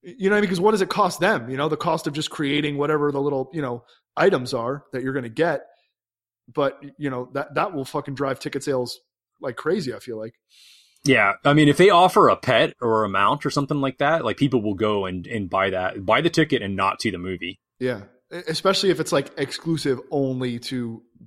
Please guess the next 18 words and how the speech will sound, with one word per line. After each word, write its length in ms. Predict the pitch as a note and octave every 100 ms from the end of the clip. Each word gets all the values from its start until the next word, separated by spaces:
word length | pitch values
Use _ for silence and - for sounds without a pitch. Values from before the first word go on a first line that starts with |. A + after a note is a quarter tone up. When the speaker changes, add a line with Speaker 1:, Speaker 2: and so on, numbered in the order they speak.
| -
Speaker 1:
ticket 280 | - B2+ A2
sales. 340 | A2 G2+ G#2+
You 80 | A#2+
have 280 | A2+ C#3+ C3+
to 60 | C#3+
buy 180 | C3 B2+
the 80 | B2+
ticket 340 | C#3 D#3+ F3 - _ _ _
or 140 | C#3 B2
you 140 | A#2
cannot 400 | - C3+ B2 B2
get 160 | B2 B2
this 180 | A#2+
item 380 | C#3 B2+ C#3+ D#3 -
or, 140 | C3
or 220 | B2 A#2
whatever. 440 | A2+ B2 B2+ D#3 D3+ _ _ _ -
Pet. 180 | B2+